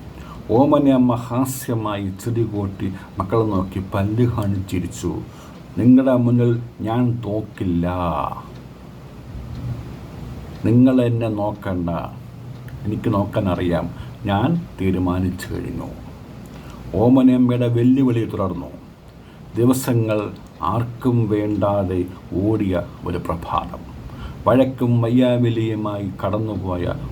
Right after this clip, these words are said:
ഒരു പ്രഭാതം. അടുക്കളയിൽ പാത്രങ്ങൾ വീഴുന്ന ശബ്ദം കേട്ടാണ് മക്കളോട് നോക്കിയത്. അമ്മ തറയിൽ കിടക്കുന്നു. ആശുപത്രിയിൽ കൊണ്ടുപോകാൻ വളരെ താമസം ഉണ്ടായതിനാലും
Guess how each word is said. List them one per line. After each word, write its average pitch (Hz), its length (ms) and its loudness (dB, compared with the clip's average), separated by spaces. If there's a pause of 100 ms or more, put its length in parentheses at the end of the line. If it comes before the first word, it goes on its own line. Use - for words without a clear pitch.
(100)
ഒരു 92 160 0
പ്രഭാതം. 76 920 -2 (280)
അടുക്കളയിൽ 107 600 0 (160)
പാത്രങ്ങൾ 113 600 2
വീഴുന്ന 101 420 -4
ശബ്ദം 107 400 -2
കേട്ടാണ് 95 500 -2 (280)
മക്കളോട് 92 580 0 (100)
നോക്കിയത്. 87 500 -6 (360)
അമ്മ 87 420 -2 (520)
തറയിൽ 95 280 0
കിടക്കുന്നു. - 460 -4 (960)
ആശുപത്രിയിൽ 143 800 4
കൊണ്ടുപോകാൻ 127 760 4 (220)
വളരെ 117 220 0 (140)
താമസം 135 460 2 (140)
ഉണ്ടായതിനാലും 87 800 -2